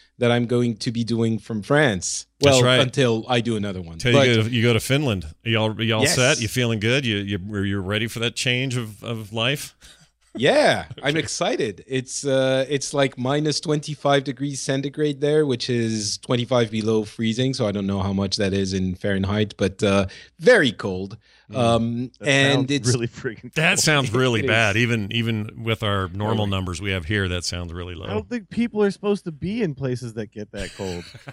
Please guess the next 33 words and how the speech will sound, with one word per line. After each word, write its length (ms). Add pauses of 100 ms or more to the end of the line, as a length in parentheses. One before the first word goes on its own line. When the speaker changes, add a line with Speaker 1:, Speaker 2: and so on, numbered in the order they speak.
Speaker 2:
<laughs> 100 (760)
Speaker 1:
Well, 520
uh, 440
th-, 260
I, 180
I 140
didn't 260
know. 240
I 120
thought 420 (100)
there 220
was 240
some 220
kind 360
of 280
genetic, 640
uh, 540
thing 480 (400)
that, 200
Speaker 3:
Mm. 180
Speaker 1:
that 280
was 260
happening, 440
but 140
apparently, 720 (240)
uh, 340
what 220
I'm 160
hearing 520
is 280
that 260
they 160
just 300